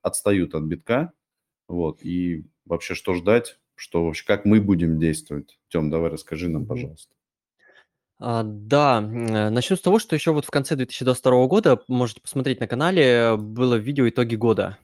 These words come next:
Speaker 2: как-то так оно называлось, э, и, в принципе, у нас был позитивный настрой на две тысячи двадцать третий год, хотя многие говорили, что всё будет падать, там, и так далее, особенно с крупных, в кру-, из крупных сообществах. А, но, м, как мы видим, рынок, эм,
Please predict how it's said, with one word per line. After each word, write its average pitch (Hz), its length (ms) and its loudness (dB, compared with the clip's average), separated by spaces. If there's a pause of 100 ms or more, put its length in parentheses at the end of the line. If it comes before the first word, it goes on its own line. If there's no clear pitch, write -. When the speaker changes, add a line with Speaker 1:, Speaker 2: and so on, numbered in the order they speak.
Speaker 2:
как-то 104 240 -12
так 110 160 -2
оно 107 160 -4
называлось, 131 680 -2
э, 120 120 -2
и, 127 300 -4
в - 80 -18
принципе, 143 460 -2
у 117 40 2
нас 123 200 2
был 123 180 2
позитивный 123 480 -2
настрой 156 320 -2
на 135 100 0
две 113 140 -8
тысячи 123 200 -6
двадцать 113 220 -2
третий 113 220 -6
год, 180 180 2
хотя 123 280 0
многие 113 320 -2
говорили, 107 300 -2
что - 160 -12
всё 110 200 -6
будет 101 280 -6
падать, 135 480 4
там, 104 440 -4
и - 40 -14
так 101 180 -8
далее, 101 240 -2
особенно 101 340 -8
с - 80 -16
крупных, 107 400 -8
в - 60 -20
кру-, 123 160 -4
из 120 100 -4
крупных - 320 -8
сообществах. - 600 -4 (640)
А, 113 400 2
но, 139 760 4 (120)
м, 113 540 -6
как 123 160 -4
мы 123 100 -2
видим, 123 460 0
рынок, 139 480 -2
эм, 104 640 -4